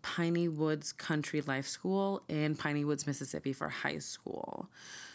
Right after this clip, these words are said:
So she became interested in ecology as a child,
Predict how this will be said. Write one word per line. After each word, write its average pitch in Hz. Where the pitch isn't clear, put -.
So 190
she -
became 220
interested 190
in 180
ecology 165
as 151
a 143
child, 185